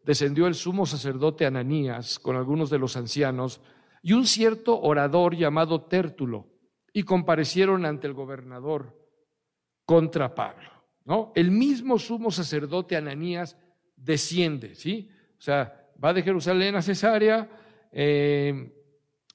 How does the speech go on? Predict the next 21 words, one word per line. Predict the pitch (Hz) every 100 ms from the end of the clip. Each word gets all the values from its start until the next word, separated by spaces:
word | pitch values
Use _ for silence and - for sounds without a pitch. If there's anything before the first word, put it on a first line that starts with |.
| 135
va | 175
con | 160 160
él |
algunos | 170 156 175 143
de | 139
los | 127
ancianos | 147 143 208 190 185
del | 160
Sanedrín, | 147 160 170 170 233 247 262 - - _ _ -
y | 175
bueno, | 220 240 220
ellos | 240 220
habían | 226 240
contratado | - 240 214 196 185 220 208 214 208
a | 208
un | 226 233 233 240
abogado, | 202 202 202 208 196 185 139 - _ -
a | 165
un | 220 233
orador, | 220 190 175 196 156 117 - _
¿no? | 127 185 220